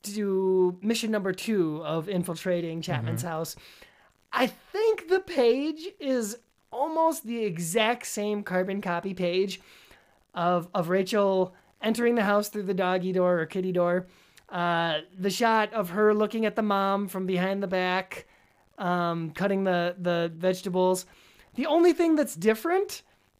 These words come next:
Speaker 1: is the, the vegetable itself is celery now instead of carrots, which she was cutting earlier. Otherwise, I think the art is all the same. Maybe. I don't wanna
Speaker 2: I mean,
Speaker 1: say
Speaker 2: no,
Speaker 1: that
Speaker 2: I,
Speaker 1: he
Speaker 2: it
Speaker 1: just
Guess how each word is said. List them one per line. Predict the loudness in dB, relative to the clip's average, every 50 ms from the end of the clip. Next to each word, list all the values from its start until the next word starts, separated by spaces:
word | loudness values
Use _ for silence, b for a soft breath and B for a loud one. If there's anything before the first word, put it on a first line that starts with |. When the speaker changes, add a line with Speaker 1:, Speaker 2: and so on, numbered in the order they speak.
| _ -2
Speaker 1:
is | 0 2 2 2 0 0
the, | 2 4 6 6 4 4 2
the | -2 -4 0
vegetable | 2 2 2 2 0 -2 0 2 2 2
itself | 2 2 2 2 2 4 2 2
is | -2 -2
celery | 2 4 4 4 4 4 4 2 2 2
now | 0 0 0 0 -2
instead | -2 -2 -2 -2 -2 -4 -4
of | -6 -6
carrots, | -4 0 0 2 2 0 0 -2 -6
which | -10 -10 -8 -10 -12 -12 -14 -14 -12
she | -8 -6 -6
was | -6 -6 -6
cutting | -4 -4 -4 -2 -4 -4
earlier. | -4 -2 -2 0 -2 -2 -2 -4 -4 B B B B B
Otherwise, | 0 0 2 4 4 4 4 2
I | 0 -2
think | -2 -2 -4 -4 -6 -2
the | 0 0 2 2 2 0 -2 -4 -2
art | 2 2 2 2 0 -2 -4 -6 -12 -18 -20 _ _ _ _ _ _ _ _
is | -2 -2 -2 -2 -2
all | -2 0 2 2 2
the | 2 0
same. | 0 0 0 0 0 -2 -4 -8 -10 -14 -16 -18 -20 _ _ _ _ _ _ _ _ _ _ _ _ _ _ 4
Maybe. | 6 6 6 4 2 -6 -12 -16 -20 -20 _ _
I | -4 -2
don't | 0 0 0
wanna | 0 -2 0 -2 -2 0 0
Speaker 2:
I | 2
mean, | 2 4 2 2 0
Speaker 1:
say | 0 2 4
Speaker 2:
no, | 4 4 4 2
Speaker 1:
that | 2
Speaker 2:
I, | 0
Speaker 1:
he | 0 0 0
Speaker 2:
it |
Speaker 1:
just | 0 0 -2 -2 -4 -8